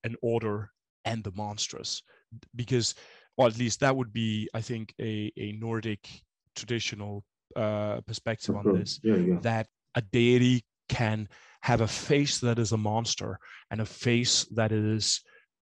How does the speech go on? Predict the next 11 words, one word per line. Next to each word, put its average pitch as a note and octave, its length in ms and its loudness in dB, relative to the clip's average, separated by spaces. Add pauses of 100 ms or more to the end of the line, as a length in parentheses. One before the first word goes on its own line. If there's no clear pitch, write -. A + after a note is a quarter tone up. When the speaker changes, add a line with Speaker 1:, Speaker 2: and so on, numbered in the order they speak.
(120)
Speaker 1:
uh, G#2 320 2
what G#2+ 300 -2
we B2 120 4
would G#2+ 180 -2
recognize G#2+ 600 0
as G2+ 160 -2
a G#2+ 60 -6
god G2+ 340 -4
or G2+ 140 -4
a G2 60 -6
goddess. G2+ 640 0